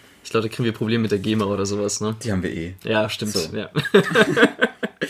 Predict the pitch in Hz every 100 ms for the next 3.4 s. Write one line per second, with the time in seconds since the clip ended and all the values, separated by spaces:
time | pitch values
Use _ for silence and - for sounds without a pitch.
0 | - - - 160 165 233 294 - 311 392
1 | - 151 120 123 113 117 113 104 117 208
2 | 294 - 135 151 156 139 180 311 - -
3 | 156 254 226 110